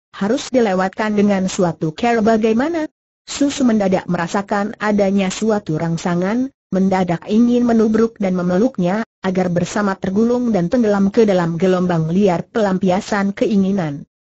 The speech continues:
Dia mendadak merasakan dia bahkan boleh mati untuknya.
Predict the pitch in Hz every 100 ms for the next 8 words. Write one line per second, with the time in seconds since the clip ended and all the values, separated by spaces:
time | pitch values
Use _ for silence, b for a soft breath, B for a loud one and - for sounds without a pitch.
0 | _ 185 196 190 208 220 208 185 185 -
1 | 175 165 214 202 214 220 202 254 285 302
2 | 233 - - 220 208 175 175 175 170 185
3 | - 208 185 180 208 180